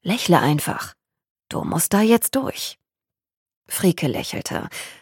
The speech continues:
etwas verkrampft, aber es war ein Lächeln. Jemand drückte ihr einen ebenfalls pinken Pappbecher mit Sekt in die Hand. Emma war mit einem türkisen Partyhütchen zur Stelle, das sie auf Friekes dunkelbraune Haare setzte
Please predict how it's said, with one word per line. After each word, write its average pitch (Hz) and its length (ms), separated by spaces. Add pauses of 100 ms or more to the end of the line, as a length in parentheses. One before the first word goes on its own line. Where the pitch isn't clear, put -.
(160)
etwas 170 440
verkrampft, - 840 (180)
aber 214 520
es - 240
war 131 200
ein 127 140
Lächeln. - 500 (960)
Jemand 233 400
drückte 240 280
ihr 185 140
einen 214 280
ebenfalls 202 560
pinken 208 360
Pappbecher 151 520
mit 135 220
Sekt - 260
in 131 120
die 143 120
Hand. 165 300 (840)
Emma 185 300
war 175 120
mit 170 140
einem 160 220
türkisen 180 480
Partyhütchen 165 680
zur 165 140
Stelle, 190 340 (300)
das 208 160
sie 208 120
auf 160 140
Friekes 180 440
dunkelbraune 139 680
Haare 165 240
setzte 170 480